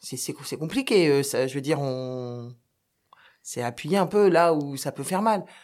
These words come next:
Et puis, euh, on se retrouve avec, euh, d'autres parents. Enfin bon, euh, c'est pas un sujet comme ça qui est facile à, à aborder. Donc en fait,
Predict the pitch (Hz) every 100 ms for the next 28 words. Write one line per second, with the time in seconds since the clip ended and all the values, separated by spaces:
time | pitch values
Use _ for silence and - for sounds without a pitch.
0 | - - - _ - 151 147 139 143 131
1 | 127 127 127 123 123 - 135 - 127 160
2 | 131 127 - 131 123 131 127 143 151 208
3 | 220 - 123 143 190 196 120 113 117 117
4 | - - 143 139 156 170 214 165 170 202
5 | 196 175 143 139 - 220 196 156 143 139
6 | 135 135 - - - - 135 151 233 220
7 | 202 196 - - - 240 233 - 311 311